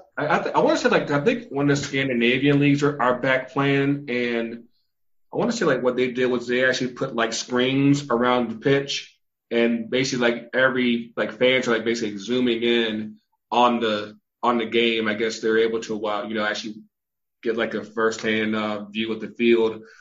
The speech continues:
from their seat or whatever. And, um, like, you basically are,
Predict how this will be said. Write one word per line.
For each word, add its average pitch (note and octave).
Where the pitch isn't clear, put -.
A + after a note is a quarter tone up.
from A2
their A2
seat A#2
or A2
whatever. G#2+
And, A2
um, G#2+
like, A2
you A#2
basically A#2+
are, A#2